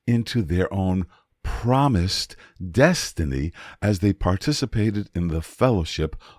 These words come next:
of a hopeful people. Biblical examples of hope-based, God-graced action can be multiplied.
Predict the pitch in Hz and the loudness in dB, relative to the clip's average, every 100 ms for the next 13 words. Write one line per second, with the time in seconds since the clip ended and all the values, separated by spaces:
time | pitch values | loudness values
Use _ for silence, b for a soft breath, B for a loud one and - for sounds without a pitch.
0 | - 76 78 76 78 135 123 - 113 113 | -10 -6 -4 -4 0 0 0 -6 -8 -8
1 | 107 _ _ - 101 95 78 69 69 _ | -10 _ _ -10 -4 -4 -6 -14 -14 _
2 | _ _ _ _ _ _ _ _ _ _ | _ _ _ _ _ _ _ _ _ _
3 | _ - 92 165 214 240 196 190 120 104 | _ -10 8 8 8 4 2 0 0 0
4 | 139 143 - 92 - B - 92 - 127 | 0 2 0 -2 -4 B -6 -6 0 4
5 | 143 - - 113 117 113 - - B 78 | 4 2 4 6 6 2 -6 -14 B -2
6 | 104 131 147 123 90 120 127 127 - - | 2 4 2 -2 2 6 6 4 -4 -10
7 | _ 110 127 131 - 90 85 92 90 90 | _ -2 0 -4 -2 -2 -2 -2 -2 0
8 | 123 123 131 139 - - 80 69 60 57 | 0 0 2 2 0 -8 -4 -2 -4 -8